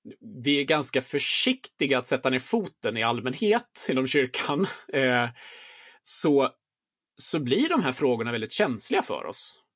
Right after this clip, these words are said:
Alltså det, det, det är någonting som, ja, men hur ska vi då svara så att, för, för en, en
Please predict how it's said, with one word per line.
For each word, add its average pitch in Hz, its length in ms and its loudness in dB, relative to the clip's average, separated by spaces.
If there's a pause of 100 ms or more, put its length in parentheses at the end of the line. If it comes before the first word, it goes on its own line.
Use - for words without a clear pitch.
(120)
Alltså 147 220 0
det, 156 120 0
det, 147 160 -6
det 151 120 0
är 170 60 4
någonting 156 360 0
som, 127 360 2 (600)
ja, 151 140 2
men 156 180 0
hur 160 180 0
ska 151 180 0
vi 147 100 0
då 170 180 -2
svara 156 840 2 (280)
så 139 460 -2
att, 123 300 0 (300)
för, 165 160 2
för 185 120 0
en, 175 180 -2
en 180 180 -4